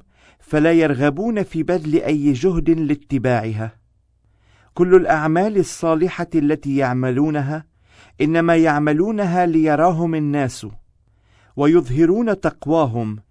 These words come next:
فيزيدون حجم عصائبهم، ويطولون أهداب أثوابهم. يحبون الجلوس على أفضل المقاعد في الولائم،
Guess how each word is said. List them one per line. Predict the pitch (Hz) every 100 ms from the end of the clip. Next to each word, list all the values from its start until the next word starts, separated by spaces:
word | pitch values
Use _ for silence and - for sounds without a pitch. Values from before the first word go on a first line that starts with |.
| _ _ _
فيزيدون | - 156 151 131 147 139 190 202 175
حجم | - 180 147 156
عصائبهم، | 143 151 - 151 143 139 123 104 110 107 _ _ _ _ _ _ _ _ 107
ويطولون | 127 139 151 143 160 147 156 156 220 208
أهداب | 190 165 147 139 135 185 156
أثوابهم. | 160 143 - 127 160 151 110 104 98 107 _ _ _ _ _ _ _ _ _ - _
يحبون | 135 139 147 120 180 185
الجلوس | 165 117 156 165 214 -
على | 175 156 165 -
أفضل | 185 - 170 165
المقاعد | 160 151 147 - 170 175 160 147
في | 151 -
الولائم، | 165 151 147 131 120 117 117